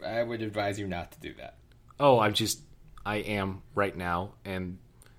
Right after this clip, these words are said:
Speaker 2: I, I apparently could have saved fifteen dollars per ticket.
Speaker 1: That's, uh,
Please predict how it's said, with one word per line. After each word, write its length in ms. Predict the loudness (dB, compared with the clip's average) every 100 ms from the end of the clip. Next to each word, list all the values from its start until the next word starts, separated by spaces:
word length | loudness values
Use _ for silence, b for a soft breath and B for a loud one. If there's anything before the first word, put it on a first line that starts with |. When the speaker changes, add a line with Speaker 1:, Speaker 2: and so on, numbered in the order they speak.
| b b b b b -8
Speaker 2:
I, 160 | -4 -4 -2
I 60 | -4 -4
apparently 420 | -4 -2 -2 -2
could 140 | -2 -2
have 100 | 0
saved 420 | 2 0 0 -6 -20 -20 -20
fifteen 560 | -2 2 2 0 -2 0
dollars 600 | 0 2 0 -2 -6 -10 -16 -20 -8
per 220 | 0 0
ticket. 400 | 0 -4 -8 -14 -20 -20 -20 -20 -20
Speaker 1:
That's, 240 | -16 -10
uh, 100 | -10